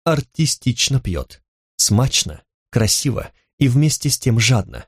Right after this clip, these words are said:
Глядя на него, мне тоже захотелось воды. Бесстрастный старик и жизнелюб, оказывается.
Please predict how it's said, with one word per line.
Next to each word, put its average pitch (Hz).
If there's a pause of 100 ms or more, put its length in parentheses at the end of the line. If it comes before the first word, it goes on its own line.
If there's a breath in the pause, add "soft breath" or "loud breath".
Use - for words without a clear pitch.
(140)
Глядя 107
на 101
него, 101 (240 soft breath)
мне 143 (160)
тоже 147
захотелось 107
воды. 78 (420)
Бесстрастный 120
старик - (160)
и 220
жизнелюб, 139 (100)
оказывается. 69